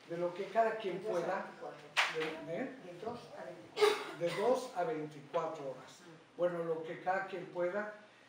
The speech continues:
Speaker 1: y lo único que quiero decirles es que la huelga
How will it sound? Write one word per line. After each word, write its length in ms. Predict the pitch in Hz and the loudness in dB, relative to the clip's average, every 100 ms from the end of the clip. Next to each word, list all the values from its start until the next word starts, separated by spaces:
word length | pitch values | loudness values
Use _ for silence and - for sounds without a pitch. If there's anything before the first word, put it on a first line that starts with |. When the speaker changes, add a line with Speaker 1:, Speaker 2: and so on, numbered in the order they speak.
| - | -6
Speaker 1:
y 100 | 170 | 0
lo 200 | 170 180 | 0 0
único 320 | 190 196 175 | 0 -2 -2
que 160 | 165 156 | -6 -8
quiero 460 | 160 160 160 151 143 | -6 -2 0 -2 -4
decirles 680 | 143 147 165 165 170 160 - | -8 -8 -8 -6 -6 -6 -8
es 300 | 156 156 - - - - - - | -6 -6 -10 -16 -20 -20 -20 -6
que 120 | 165 | 0
la 260 | 165 165 160 | 2 4 2
huelga 680 | 185 208 208 196 196 - | 2 2 2 0 0 -2